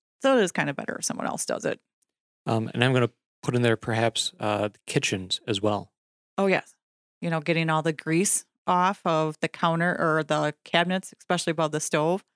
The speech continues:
Speaker 1: I know that's always the toughest place to clean.
Speaker 2: Right. And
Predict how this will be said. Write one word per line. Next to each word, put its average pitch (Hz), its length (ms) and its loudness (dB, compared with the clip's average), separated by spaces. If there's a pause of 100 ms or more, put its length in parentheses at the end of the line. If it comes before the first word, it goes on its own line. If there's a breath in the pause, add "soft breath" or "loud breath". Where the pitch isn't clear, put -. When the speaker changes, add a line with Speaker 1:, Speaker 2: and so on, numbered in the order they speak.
(480)
Speaker 1:
I 175 80 -2
know 165 140 2
that's 160 240 0
always 156 560 0 (400)
the 196 120 2
toughest - 400 -2
place 214 240 2
to 233 80 2
clean. 247 260 0 (400)
Speaker 2:
Right. 113 220 -2 (800 soft breath)
And 117 380 0